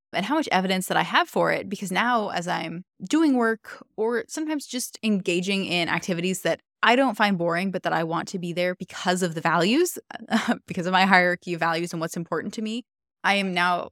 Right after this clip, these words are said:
I have already been able to recognize that thought and that, that thought to copy and paste that belief about,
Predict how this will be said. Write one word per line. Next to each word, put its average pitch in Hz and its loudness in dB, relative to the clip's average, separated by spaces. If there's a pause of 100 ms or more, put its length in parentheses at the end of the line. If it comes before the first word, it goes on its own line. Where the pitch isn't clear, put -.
(140)
I 185 2
have 180 6
already 190 2
been 165 -4
able 156 -4 (680)
to 196 -2
recognize 202 0
that - -4
thought 175 2
and 185 -4
that, 165 -6 (280)
that - 0 (260)
thought 262 2
to - -14
copy 196 0
and 185 -4
paste - -4
that 175 -2
belief 185 -2
about, 165 -2